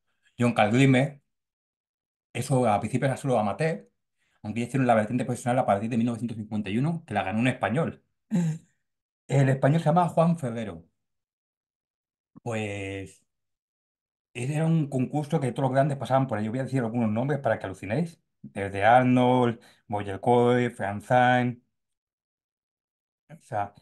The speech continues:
eh, Red Park, todos los grandes, Bill Pearl,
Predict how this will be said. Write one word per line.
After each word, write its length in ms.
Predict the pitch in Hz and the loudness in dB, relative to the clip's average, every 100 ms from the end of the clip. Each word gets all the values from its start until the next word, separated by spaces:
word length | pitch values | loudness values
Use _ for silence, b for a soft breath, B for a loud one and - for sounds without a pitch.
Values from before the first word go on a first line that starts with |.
| b b - | b b -10
eh, 480 | 113 104 101 101 104 | -6 -6 -6 -6 -4
Red 220 | 113 - | -6 0
Park, 500 | 135 131 131 139 - _ _ _ - | 4 6 6 4 -8 _ _ _ -10
todos 160 | 143 143 | -4 -2
los 120 | 143 | 0
grandes, 420 | 139 175 165 190 | 2 2 -2 -6
Bill 200 | 117 110 | -8 -6
Pearl, 480 | 127 131 131 127 | -2 2 2 2